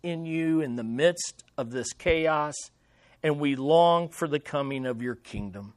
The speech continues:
And so, Lord, we recommit right now, this morning, we recommit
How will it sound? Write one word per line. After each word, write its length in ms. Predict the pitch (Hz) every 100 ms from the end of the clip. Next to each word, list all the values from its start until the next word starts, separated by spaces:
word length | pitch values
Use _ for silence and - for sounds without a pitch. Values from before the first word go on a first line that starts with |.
| _ _ _ _ _ _
And 140 | 127 123
so, 240 | 196 180
Lord, 440 | 170 170 175 156
we 160 | 156 151
recommit 720 | 156 190 220 - 170 156 127 -
right 280 | 156 208 185
now, 220 | 123 107
this 280 | 135 - 147
morning, 400 | 120 117 113 120
we 140 | 135
recommit 720 | 147 196 208 - 139 113 113